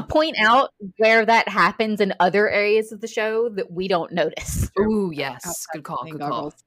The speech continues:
Speaker 3: Mm-hmm.
Speaker 1: 'Cause I'm sure it does, but we've all been very distracted by the focus of our fandom when we were, like, going through it.
Speaker 2: Yes. That is fair.
Speaker 1: So, yeah, I'd love to hear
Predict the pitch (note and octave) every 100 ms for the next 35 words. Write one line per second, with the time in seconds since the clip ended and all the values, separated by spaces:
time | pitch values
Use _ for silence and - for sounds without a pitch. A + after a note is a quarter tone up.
0 | _ _ - F#3 D#3+ E3+ _ - A3+ C4
1 | A#3+ - D#4 D4+ B3 - - F3 D3 A2+
2 | B2 D3 - F#3 B2+ F3+ A3+ G#3 G3+ G#3
3 | G3 F#3 F3+ E3+ E3 D#3 - D#3 - E3
4 | D3+ D#3+ D#3 D#3+ D#3+ D3+ E3 - D#3+ -
5 | - G3 F3+ D#3+ D#3 D#3 D3 D#3 D#3 D#3
6 | D#3+ D3+ D3+ E3+ F3 C#3 D#3 - F#3+ E3
7 | D#3+ A#2+ - - - - - _ _ _
8 | _ _ _ _ _ _ _ - C#3+ D3+
9 | D3 - B2 F#3+ F#3 - G3+ F#3+ F3+ G3
10 | F#3 E3+ E3+ D#3+ D#3 D3+